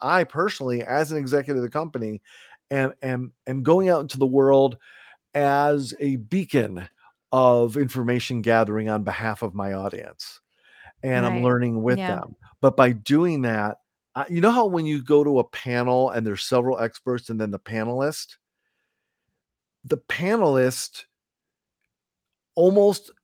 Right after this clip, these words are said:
Speaker 1: in your mind is the same as the guests. They sit on the same plane as them. You equate them a little bit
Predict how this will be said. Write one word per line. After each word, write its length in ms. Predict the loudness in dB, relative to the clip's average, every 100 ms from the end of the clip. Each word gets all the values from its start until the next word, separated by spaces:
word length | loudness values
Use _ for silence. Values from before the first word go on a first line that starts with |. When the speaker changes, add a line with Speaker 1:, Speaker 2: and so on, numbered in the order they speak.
| _ _
Speaker 1:
in 160 | -2 0
your 160 | 0
mind 380 | 2 0 0 0
is 160 | -2 -2
the 120 | -8
same 640 | -6 -10 -4 -2 0 -2 -4
as 280 | -6 -6
the 100 | -6
guests. 540 | -6 -4 -4 -4 -12 -6
They 180 | -4 -4
sit 500 | -8 -10 -2 -2 -2
on 160 | -6 -4
the 80 |
same 380 | -6 -4 -4 -6
plane 580 | -12 -16 -8 -6 -4 -4
as 140 | -4
them. 200 | -4 -6
You 240 | -4 -4 -4
equate 640 | -6 -18 -4 0 0 0
them 160 | -4 -2
a 60 |
little 320 | -2 -2 -2 -2
bit 280 | 0 -2